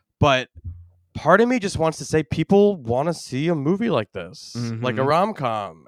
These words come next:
Speaker 1: And I don't know, like, if, if it were two bigger stars, would it be bigger? Probably. I feel like it's, it's like a, it's a cool story that it's doing well with these two people who I wouldn't consider A-list yet, but, like,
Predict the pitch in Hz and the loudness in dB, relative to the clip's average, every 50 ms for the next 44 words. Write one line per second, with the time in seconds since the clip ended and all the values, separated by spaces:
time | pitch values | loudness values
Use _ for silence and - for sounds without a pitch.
0 | _ _ - 113 123 123 123 120 120 98 127 143 156 160 151 123 135 143 143 143 | _ _ -8 -6 -4 -4 -4 -6 -4 -4 -2 0 0 -2 -2 -2 -2 0 2 2
1 | 143 139 - _ _ _ _ _ _ _ _ _ - 156 156 151 160 160 - - | 2 0 -2 _ _ _ _ _ _ _ _ _ -4 -4 -2 -4 -6 -6 -6 -10
2 | 160 156 - 170 160 - 185 185 175 175 160 - - - - 185 180 180 180 170 | -12 -6 -4 -4 0 0 0 0 2 0 0 0 -4 -4 -2 0 0 0 0 0
3 | 175 170 170 160 _ _ _ _ _ _ _ _ - 156 151 139 151 143 - - | -2 -2 -4 -6 _ _ _ _ _ _ _ _ 2 2 2 0 -4 -6 -6 -4
4 | - 131 127 143 151 127 135 135 135 127 131 120 101 - 113 120 127 165 185 202 | -4 -2 0 0 -2 -2 -4 -6 -4 -4 -6 -8 -6 -6 -6 -4 -2 -2 -2 -2
5 | - _ _ - - 123 143 185 185 165 135 123 120 120 131 147 165 190 175 143 | -4 _ _ -10 -4 0 2 4 4 4 2 2 0 -2 -2 -4 -6 -6 -6 -6
6 | 147 - 165 165 160 160 147 156 - - - - _ _ _ _ _ _ - 156 | -4 -2 0 0 0 0 0 -2 -8 -8 -18 -18 _ _ _ _ _ _ -4 -2
7 | - - 175 151 - _ - 151 - _ 165 156 - 170 - - - - 196 196 | 0 0 -2 -2 -4 _ -10 -10 -6 _ -6 -4 -4 -6 -8 -6 -6 -4 -2 -2
8 | 175 160 - - 170 160 160 160 143 127 123 123 113 110 - 139 139 135 123 120 | -2 -4 -2 -2 0 2 2 2 2 2 0 -2 -4 -4 -4 -2 -2 -2 -2 -2
9 | 117 113 113 110 120 113 - 123 110 - - 139 123 - 131 127 - 120 113 107 | -2 -2 -2 -4 -6 -6 -6 -10 -10 -8 -12 -12 -8 -8 -8 -6 -6 -6 -6 -8
10 | - _ _ _ _ - 135 - 120 123 131 135 127 123 135 143 143 131 - 139 | -10 _ _ _ _ -6 -6 -2 0 0 0 0 0 -2 -2 -2 -4 -8 -10 -12
11 | 127 - 135 123 117 113 - 120 127 127 120 117 113 - - - 147 147 135 - | -8 -6 -6 -6 -6 -6 -4 -4 -2 -2 -2 -4 -6 -8 -4 -2 0 0 0 -2
12 | _ _ _ _ _ _ _ 139 117 113 131 127 123 117 - - | _ _ _ _ _ _ _ -4 -4 -2 -2 -2 -2 -4 -8 -18